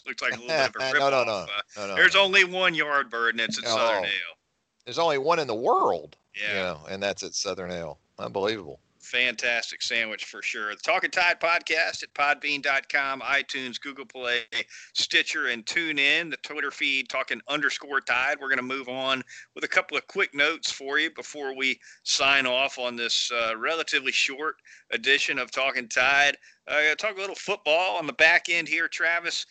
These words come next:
Speaker 1: Alabama coaching turnover. Uh, definitely wanna touch on that. It's that time of year for,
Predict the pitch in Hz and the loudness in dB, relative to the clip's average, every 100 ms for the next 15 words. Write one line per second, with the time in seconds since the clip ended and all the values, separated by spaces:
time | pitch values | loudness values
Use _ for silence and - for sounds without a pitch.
0 | - - 156 165 170 165 - 160 170 - | -14 -2 0 2 0 0 -2 -6 -6 -8
1 | 135 - 147 139 139 135 131 - - _ | -10 -6 -4 -2 -4 -4 -10 -12 -20 _
2 | 113 110 107 131 131 135 123 123 117 113 | -2 -2 2 2 2 -2 -4 -4 -4 -2
3 | 131 123 - 113 107 113 120 110 - 117 | -2 -2 -4 -6 -2 2 4 2 0 0
4 | 117 107 - 120 120 107 107 117 117 113 | 0 0 -2 -2 -2 -4 -4 0 0 -2
5 | 101 - 113 110 104 98 | -8 -16 -12 -6 -4 -4